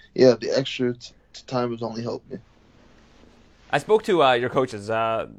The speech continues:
Speaker 2: Vinny Lopez and Cody Donovan, uh, back before you fought Francis Ngannou for the second time. I did a piece on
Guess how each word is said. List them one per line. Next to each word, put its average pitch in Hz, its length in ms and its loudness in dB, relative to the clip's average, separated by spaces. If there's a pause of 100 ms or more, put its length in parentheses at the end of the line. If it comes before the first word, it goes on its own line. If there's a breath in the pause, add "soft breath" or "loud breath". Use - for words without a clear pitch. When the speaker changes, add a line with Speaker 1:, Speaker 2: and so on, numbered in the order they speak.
(120)
Speaker 2:
Vinny 131 320 -4
Lopez 117 500 0
and 113 400 -6
Cody 127 220 -4
Donovan, 110 460 -2 (340 soft breath)
uh, 110 240 2
back 143 300 2
before 143 260 0
you 127 80 -2
fought 123 320 0
Francis 120 240 -4
Ngannou 117 300 0
for 107 80 -8
the 104 60 -10
second 110 220 -2
time. 107 180 -6
I 101 40 -8
did 110 140 -8
a - 20 -6
piece 120 280 -10
on 107 240 -4